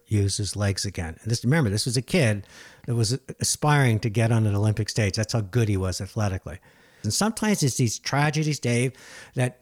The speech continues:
that set these people onto this path of doing extraordinary things, because how they value life, how they appreciate things that we take for granted,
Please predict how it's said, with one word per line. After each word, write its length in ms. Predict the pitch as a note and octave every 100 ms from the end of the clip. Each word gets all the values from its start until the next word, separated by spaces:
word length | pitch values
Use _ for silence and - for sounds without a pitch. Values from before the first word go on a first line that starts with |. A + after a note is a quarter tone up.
| -
that 320 | B2+ B2 - _ _
set 360 | - E3 F#3+ D#3+
these 160 | D3
people 380 | - D#3+ D#3 B2+
onto 240 | B2+ B2
this 180 | G#2+ G2+
path 400 | - - C#3 C#3
of 140 | B2+ G#2+
doing 260 | A#2+ A2+
extraordinary 800 | G2+ - - C#3 C#3+ C#3+ C#3 A#2
things, 520 | - C3+ A2+ F#2+ F2+ - - - -
because 360 | B2 C3 A#2 - - -
how 160 | D3+
they 140 | E3 B2
value 480 | F#2 A#2+ C#3+ D#3
life, 380 | C#3 B2+ A2 -
how 140 | - B2+
they 180 | A#2
appreciate 680 | G#2 - - D#3+ - C#3+ B2
things 280 | - B2 A#2+
that 100 | G#2+
we 160 | G#2+ B2+
take 240 | B2+ B2
for 140 | - G2+
granted, 460 | A2 A2 G#2 F2